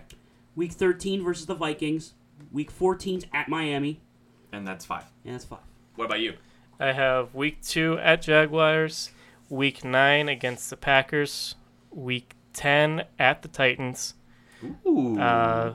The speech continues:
Speaker 2: okay.
Speaker 3: week thirteen with the Vikings, and then week fourteen at the Dolphins because they're gonna lose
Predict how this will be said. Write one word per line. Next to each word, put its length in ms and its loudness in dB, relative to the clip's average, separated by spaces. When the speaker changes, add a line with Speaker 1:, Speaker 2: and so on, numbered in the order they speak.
Speaker 2:
okay. 180 -12
Speaker 3:
week 240 0
thirteen 920 0
with 220 -8
the 100 -6
Vikings, 760 2
and 240 -2
then 280 -4
week 200 -10
fourteen 880 -10
at 240 -10
the 80 -12
Dolphins 520 -8
because 320 -12
they're 100 -10
gonna 240 -12
lose 400 -16